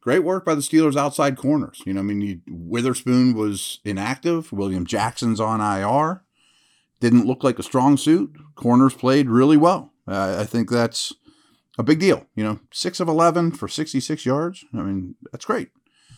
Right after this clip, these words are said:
Um, oh, I mentioned over the last two games, I didn't have the stat handy, but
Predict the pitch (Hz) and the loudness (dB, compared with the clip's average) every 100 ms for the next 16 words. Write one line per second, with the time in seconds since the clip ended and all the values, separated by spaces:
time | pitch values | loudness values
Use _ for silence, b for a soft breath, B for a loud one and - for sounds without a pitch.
0 | b b b b 113 117 120 117 156 151 | b b b b 0 2 4 4 4 4
1 | 165 156 151 143 139 139 139 - 120 131 | 4 2 2 2 2 2 0 -2 2 2
2 | 127 123 117 95 131 120 120 101 98 - | 4 2 0 -2 0 2 0 -4 -6 -4
3 | 110 101 113 107 107 98 98 | -4 -2 -4 -4 -4 -4 -8